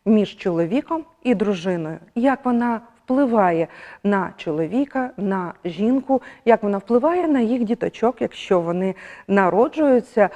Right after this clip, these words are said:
в сім'ї, у якій дуже погана карма сім'ї. Що ми можемо назвати поганою кармою сім'ї?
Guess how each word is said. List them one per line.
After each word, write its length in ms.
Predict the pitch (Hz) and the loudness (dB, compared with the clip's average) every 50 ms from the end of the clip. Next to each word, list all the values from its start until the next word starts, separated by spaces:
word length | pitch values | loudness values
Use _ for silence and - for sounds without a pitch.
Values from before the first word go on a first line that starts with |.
| - - _ | -6 -20 _
в 40 | - | -18
сім'ї, 520 | - - 226 220 214 214 190 196 262 294 | -4 2 2 4 4 4 2 0 -2 -4
у 160 | 330 - 233 | -2 -2 -2
якій 840 | 220 160 165 185 175 180 _ _ _ - 190 196 220 240 269 269 _ - - - - - _ - | -2 -2 -2 -4 -6 -6 _ _ _ -6 -4 -4 -2 -4 -4 -6 _ -16 -20 -20 -20 -20 _ -10
дуже 580 | 170 151 185 208 220 240 254 233 247 277 277 262 - - - _ _ | -6 -2 0 0 2 0 0 0 0 0 0 -2 -4 -12 -20 _ _
погана 680 | - 202 185 160 156 180 175 180 185 190 202 214 226 208 - | 2 2 2 2 -4 -4 -2 -2 -2 0 -2 -2 -4 -6 -6
карма 380 | - 185 160 165 165 160 170 170 | -2 0 2 2 2 0 -4 -8
сім'ї. 460 | - - - 175 160 151 151 - - - _ _ _ _ - - - - | -10 -10 -10 -8 -8 -8 -10 -12 -12 -14 _ _ _ _ -20 -20 -20 -8
Що 160 | - - 427 | -4 0 2
ми 100 | 415 370 | 4 4
можемо 340 | 320 320 339 294 320 277 277 | 4 4 4 4 4 4 4
назвати 480 | 254 247 208 226 226 277 294 285 - 269 | 2 2 0 0 0 -2 -2 -2 -4 -2
поганою 640 | - - 220 214 208 269 285 285 269 269 269 269 | 0 0 0 2 0 0 0 0 0 0 0 -2
кармою 460 | 247 - 226 220 220 208 220 214 220 214 | -2 0 0 0 2 0 -2 -2 -4 -4
сім'ї? 560 | - - - 226 220 185 165 160 151 147 | -6 -4 -2 0 0 0 -2 -4 -6 -8